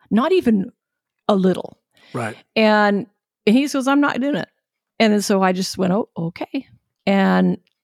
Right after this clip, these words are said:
Speaker 1: I was disappointed that he wouldn't even try to compromise. And so about two or three days later go by and, and I was praying about it.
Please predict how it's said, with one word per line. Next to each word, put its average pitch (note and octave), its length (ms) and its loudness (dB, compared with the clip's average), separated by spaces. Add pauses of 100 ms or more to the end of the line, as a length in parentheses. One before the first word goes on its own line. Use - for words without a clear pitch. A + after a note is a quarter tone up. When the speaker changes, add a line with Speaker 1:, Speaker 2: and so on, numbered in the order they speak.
(160)
Speaker 1:
I G3+ 180 2
was F#3 240 0
disappointed F3 760 -2 (560)
that G#3+ 240 -2
he A#3 140 2
wouldn't A#3+ 480 0
even F#3+ 640 0 (800)
try A3+ 480 2
to F#3+ 180 -4
compromise. - 920 -6 (260)
And G#3 480 2 (480)
so G#3+ 440 2
about F#3+ 360 0
two A#3 160 -4
or A3+ 100 0
three G3+ 180 -4
days G3 320 0
later F3+ 560 0
go F#3+ 180 2
by D3 260 -2
and, F3 380 -2
and E3+ 320 -2
I F3+ 220 -4
was F3 180 -4
praying B3 380 0
about E3 260 0
it. D#3+ 80 -4